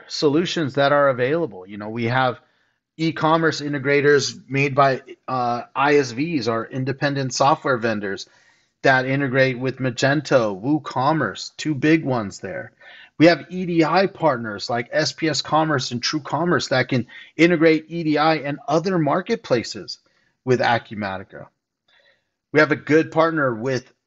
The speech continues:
Celigo, who is an iPaaS or an integration platform as a service integrator. So they can take A P Is from different providers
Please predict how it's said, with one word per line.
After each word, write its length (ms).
Celigo, 800
who 200
is 120
an 300
iPaaS 800
or 180
an 160
integration 880
platform 680
as 280
a 80
service 500
integrator. 560
So 160
they 300
can 320
take 300
A 180
P 220
Is 260
from 220
different 500
providers 800